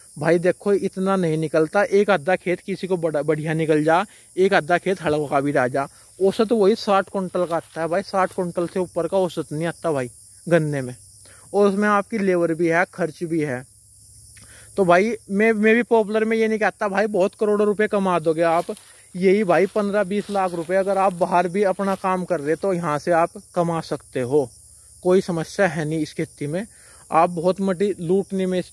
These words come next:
चीज़ में कहता, लेकिन जितना आप गन्ने में कमा रहे पन्द्रह सोलह हज़ार रुपये लगभग, वही पन्द्रह सोलह हज़ार रुपये आप इसमें भी कमा सकते हो।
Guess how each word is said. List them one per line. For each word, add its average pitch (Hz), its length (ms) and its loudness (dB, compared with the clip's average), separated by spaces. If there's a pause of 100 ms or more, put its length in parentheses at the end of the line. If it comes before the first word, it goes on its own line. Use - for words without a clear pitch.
चीज़ 175 200 -4
में 180 140 -2
कहता, 175 360 -2
लेकिन 190 400 -2 (360)
जितना 190 360 -2
आप 190 180 0
गन्ने 180 320 2
में 175 140 0
कमा 165 240 -2
रहे 160 160 2
पन्द्रह 165 360 -2
सोलह 156 300 0
हज़ार 143 320 -2
रुपये 147 220 -4
लगभग, 123 480 -4 (360)
वही 156 320 -4
पन्द्रह 156 360 -4
सोलह 151 280 -2
हज़ार 135 300 0
रुपये 147 240 -2
आप 160 220 2
इसमें 165 300 -8
भी 175 100 -4
कमा 165 280 -6
सकते - 400 -12
हो। 123 140 -8